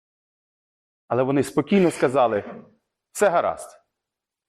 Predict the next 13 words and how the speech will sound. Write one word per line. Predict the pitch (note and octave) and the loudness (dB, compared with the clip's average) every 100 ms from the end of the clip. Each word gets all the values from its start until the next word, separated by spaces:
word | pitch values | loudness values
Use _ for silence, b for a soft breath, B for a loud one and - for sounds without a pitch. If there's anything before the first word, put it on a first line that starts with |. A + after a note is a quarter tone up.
| _ _ _ _ | _ _ _ _
Тобто | B2 - A2 | -10 -4 -6
повністю | - - G3+ G3 F3 - B2 | -6 -2 0 2 0 0 0
бездіяльність, | C3+ A2+ C3 C3 G2+ F#2 F2 - | 0 2 2 4 2 -2 -6 0
повністю | G#3 G3 D#3+ E3+ | 2 2 0 0
мовчки | D3 F3 D#3 - D3 - B B B | 2 2 0 0 -2 -4 B B B
промовчали. | D#3 D#3+ F#3+ G3+ G3 F#3 F3+ - _ _ _ _ _ _ _ _ _ _ _ _ _ _ _ - | -2 2 0 2 0 0 0 -6 _ _ _ _ _ _ _ _ _ _ _ _ _ _ _ -6
І | |
цар, | A#2+ - D#3+ E3 E3 - _ _ - | -4 0 0 -2 -12 -20 _ _ -4
коли | A#2+ A2 | 0 0
побачив, | - G2+ G2+ - F#2+ | 0 0 -2 -2 -6
що | - | -4
він | G2 F#2 - | -2 -2 -4
осміяний, | A#2 - B2 D3+ D3+ C#3 | -6 -4 -2 -2 -2 -6